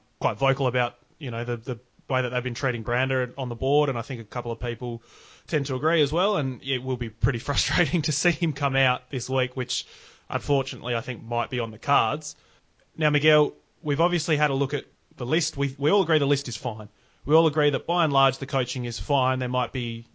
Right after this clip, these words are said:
you know, a few people out there that want certain changes made or didn't do enough to replace Mitchell, et cetera, but effectively it's, there's still the core there of a group that got it done last year.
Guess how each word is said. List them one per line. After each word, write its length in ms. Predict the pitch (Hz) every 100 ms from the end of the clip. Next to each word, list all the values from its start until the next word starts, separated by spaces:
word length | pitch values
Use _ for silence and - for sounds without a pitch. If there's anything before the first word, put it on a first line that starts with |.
| 180
you 120 | 131
know, 100 | 120
a 20 |
few 160 | 117 131
people 260 | 123 120
out 140 | 120 117
there 120 | 117
that 140 | 117
want 220 | 120 120 120
certain 300 | 131 120 113
changes 460 | 135 127 120 113
made 400 | 123 120 123 120
or 300 | 117 110 110 - - - - -
didn't 180 | 131 120
do 120 | 123
enough 180 | 120 -
to 80 | 127
replace 300 | - 117 -
Mitchell, 280 | 127 117
et 60 | 113
cetera, 380 | - 180 185 170
but 340 | 156 143 - _ _ -
effectively 520 | - 233 202 175 160
it's, 200 | 233 -
there's 200 | 156 143
still 220 | - 165
the 80 | 135
core 320 | - 156 139
there 200 | 127 123
of 100 | 117
a 40 | 120
group 260 | 131 120
that 120 | 135
got 160 | - 117
it 140 | -
done 200 | - 117
last 360 | 113 113 110 -
year. 220 | 113 107